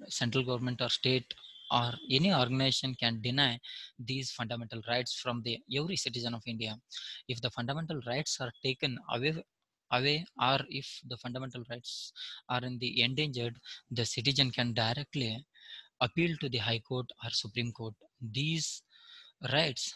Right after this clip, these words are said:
are listed in the third part of the Constitution. So, f-, High Courts and Supreme Courts will look after towards these fundamental rights if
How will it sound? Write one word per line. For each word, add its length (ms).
are 160
listed 480
in 100
the 200
third 320
part 200
of 160
the 80
Constitution. 680
So, 360
f-, 280
High 180
Courts 300
and 140
Supreme 380
Courts 400
will 300
look 180
after 240
towards 420
these 440
fundamental 880
rights 360
if 380